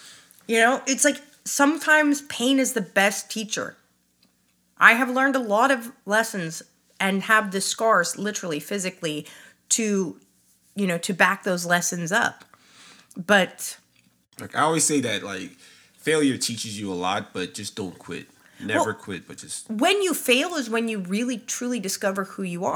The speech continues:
Speaker 2: are, right.
Speaker 1: If you fail and you're like, "Fine, whatever, I give up," then that says a lot about your character. If
Speaker 2: Mm.
Speaker 1: you fail and you say, "Okay, maybe I need to either think of a different way of doing this, or maybe this isn't for me."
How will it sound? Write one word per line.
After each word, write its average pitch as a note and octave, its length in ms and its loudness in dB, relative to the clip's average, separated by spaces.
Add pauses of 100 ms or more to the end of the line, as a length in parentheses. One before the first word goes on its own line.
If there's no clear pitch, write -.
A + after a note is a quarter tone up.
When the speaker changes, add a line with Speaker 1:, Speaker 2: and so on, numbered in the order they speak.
Speaker 2:
are, D2 200 -10 (300)
right. D#2+ 360 -4
Speaker 1:
If C4+ 160 6
you D4+ 180 4
fail A#3+ 460 4
and B3 100 0
you're A#3+ 80 2
like, F#3+ 160 2
"Fine, E3 500 -2
whatever, F#3 360 0 (100)
I A3 180 4
give F3 260 -4
up," G#3 320 -2 (640)
then D#4 100 0
that B4+ 140 2
says A#4+ 120 2
a D#4 60 2
lot A3 240 8
about G#3+ 180 6
your F3 140 2
character. D#3+ 600 -2 (240)
If A#3 140 2
Speaker 2:
Mm. - 40 -4
Speaker 1:
you C#4+ 100 8
fail D4 440 4
and A3 100 0
you G#3+ 60 -4
say, G#3+ 200 0
"Okay, F#3 540 -2 (840)
maybe A#3+ 600 -6
I G#3 140 0
need G3 340 -6 (120)
to - 100 -8
either E3+ 160 -4
think F#3+ 240 -8
of D3+ 80 -8
a D3 60 -10
different G3+ 440 -6
way C4 120 2
of C4 80 -2
doing C#4 240 -2
this, E4 360 -8 (520)
or A#3 120 4
maybe A#3+ 380 4
this C4+ 220 0
isn't G#3 340 -2
for - 160 -6
me." D#3+ 320 -10